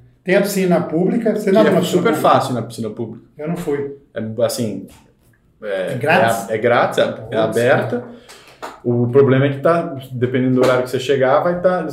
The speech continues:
Speaker 2: é difícil você conseguir entrar de cara. Então você precisa meio que esperar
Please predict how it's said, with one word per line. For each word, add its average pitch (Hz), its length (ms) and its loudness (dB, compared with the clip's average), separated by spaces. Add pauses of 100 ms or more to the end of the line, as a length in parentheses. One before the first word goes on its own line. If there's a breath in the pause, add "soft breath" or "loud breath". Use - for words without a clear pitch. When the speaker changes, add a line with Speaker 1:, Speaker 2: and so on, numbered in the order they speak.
(140)
Speaker 2:
é 131 120 0
difícil 135 360 -8
você 139 60 -12
conseguir 143 240 -8
entrar 135 240 -2
de 135 100 -6
cara. 120 420 0
Então 104 140 -10
você - 100 -14
precisa 117 200 -8
meio 113 120 -8
que - 60 -16
esperar 131 760 0